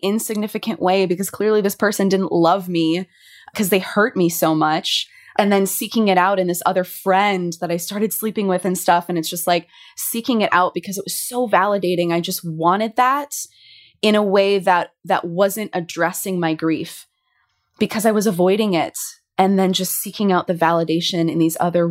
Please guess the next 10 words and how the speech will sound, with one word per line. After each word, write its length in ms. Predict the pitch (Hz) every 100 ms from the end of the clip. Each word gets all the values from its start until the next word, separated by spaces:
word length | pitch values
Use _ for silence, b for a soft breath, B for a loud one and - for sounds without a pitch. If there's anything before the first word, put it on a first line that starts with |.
| 156 -
really 280 | 196 180 165
harmful 500 | - 180 175 165 156
ways 260 | 160 160
that 140 | 165 -
hurt 320 | - 220 226
me 360 | 185 190 190 185 B B
and 120 | 156 175
hurt 280 | - 226 214
other 240 | 208 208
people 720 | - 170 165 165 165 160